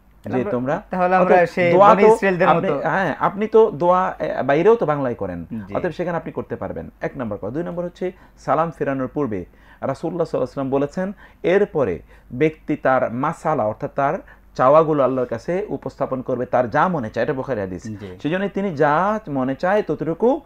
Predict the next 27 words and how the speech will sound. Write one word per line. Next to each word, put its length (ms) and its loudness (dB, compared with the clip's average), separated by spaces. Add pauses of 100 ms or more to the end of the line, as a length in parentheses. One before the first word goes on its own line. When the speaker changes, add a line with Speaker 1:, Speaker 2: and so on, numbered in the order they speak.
(280)
Speaker 1:
তিনি 340 0 (320)
এখানে, 540 -2 (300)
আ, 40 -2
আ, 420 4
আ, 60 0
সালাম 300 0
ফেরানোর 360 2
আগে 180 0
যেখানে 260 -2
আমরা 140 -2
দোয়া 200 4
মাসুরা 320 -2
পড়ি, 380 -4
Speaker 2:
জি। 80 -8
Speaker 1:
ওই 140 2
জায়গায় 180 4
তিনি 200 -2
যা 220 4
মনে 200 2
চায় 160 2
বাংলা, 260 0
ইংরেজি, 320 -2
আরবি 260 0
সব 320 -2
ভাষায় 240 -6
তিনি 160 -4
দোয়া 180 -2